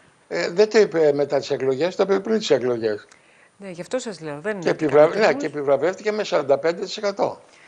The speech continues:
Speaker 2: Πώς δεν το επιβεβαίωσε ο Αγκαλά, πώς δεν α-, αυτό όμως κάτι σημαίνει, δεν, ε, ε,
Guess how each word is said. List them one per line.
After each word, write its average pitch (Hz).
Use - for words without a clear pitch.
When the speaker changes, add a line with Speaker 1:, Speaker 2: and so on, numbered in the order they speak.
Speaker 2:
Πώς 214
δεν 185
το 170
επιβεβαίωσε 139
ο -
Αγκαλά, -
πώς 156
δεν 151
α-, 147
αυτό -
όμως 302
κάτι 294
σημαίνει, 269
δεν, 160
ε, 160
ε, 131